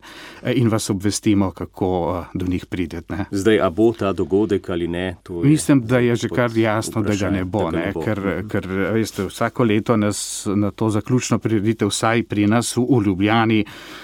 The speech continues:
Speaker 1: pride, ne vem, petsto, šeststo, ne. Eh, to je pač
Speaker 2: V teh razmerah zdaj preveč.
Speaker 1: Tako.
Speaker 2: Nič ena petsto dvanajst deset nič nič, svetovalnica o branju danes,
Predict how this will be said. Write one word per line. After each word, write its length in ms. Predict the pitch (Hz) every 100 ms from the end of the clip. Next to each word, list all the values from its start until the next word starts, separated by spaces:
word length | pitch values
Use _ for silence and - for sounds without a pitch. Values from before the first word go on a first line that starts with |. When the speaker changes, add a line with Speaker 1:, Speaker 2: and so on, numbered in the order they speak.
| - -
Speaker 1:
pride, 400 | - 113 110 101
ne 140 | 95 92
vem, 180 | 104 101
petsto, 360 | 110 - -
šeststo, 540 | 104 113 110 - 113 95
ne. 240 | 101 107 - - - -
Eh, 460 | 120 113 98 95 87
to 200 | - 107
je 320 | 104 98 95
pač 520 | 85 92 - - - -
Speaker 2:
V 120 | - 101
teh 140 | 95
razmerah 460 | 110 95 98 98 92
zdaj 160 | 90
preveč. 340 | 92 92 80 67
Speaker 1:
Tako. 360 | 92 - 80 73 - - - - - - _
Speaker 2:
Nič 240 | 143 -
ena 220 | 175 165 151
petsto 320 | - 120 -
dvanajst 680 | 107 120 131 101 87 - -
deset 580 | 90 98 - 110 107 -
nič 460 | 98 92 - - -
nič, 300 | 107 165 - - -
svetovalnica 800 | - 107 98 87 87 95 92 98
o 100 | 85
branju 500 | 73 98 113 123 135
danes, 440 | 120 110 120 139